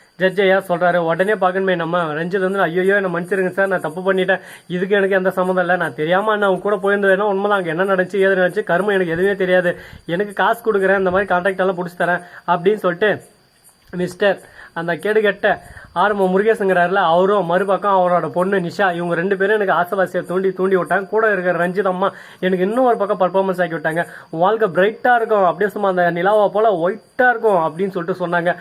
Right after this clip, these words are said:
அதை நம்பி நானும் ஒரு பக்கம், "ஐயோ, என் வாழ்க்கையை பறி கொடுத்துட்டேனே" அப்படின்னு சொல்லிட்டு கதறி கதறி அழுதுன்னு இருக்காங்க நம்ம ரஞ்சிதம். இதுக்கு தான் சொல்றது ரஞ்சிதம், உன் வேலையை நீ செஞ்சா உனக்கு எல்லாமே நல்லது நடக்கும்.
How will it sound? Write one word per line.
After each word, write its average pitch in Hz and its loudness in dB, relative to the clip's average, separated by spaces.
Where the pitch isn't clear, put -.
அதை 175 0
நம்பி 202 0
நானும் 196 2
ஒரு 196 2
பக்கம், 185 -2
"ஐயோ, 196 0
என் 196 2
வாழ்க்கையை 185 -4
பறி 175 -8
கொடுத்துட்டேனே" 190 -8
அப்படின்னு 185 -8
சொல்லிட்டு 165 -10
கதறி 180 -2
கதறி 180 0
அழுதுன்னு 165 0
இருக்காங்க 160 -4
நம்ம 220 0
ரஞ்சிதம். 185 2
இதுக்கு 180 0
தான் 196 2
சொல்றது 196 2
ரஞ்சிதம், 185 2
உன் 202 4
வேலையை 220 4
நீ 214 0
செஞ்சா 190 0
உனக்கு 196 0
எல்லாமே 185 2
நல்லது 185 2
நடக்கும். 170 -2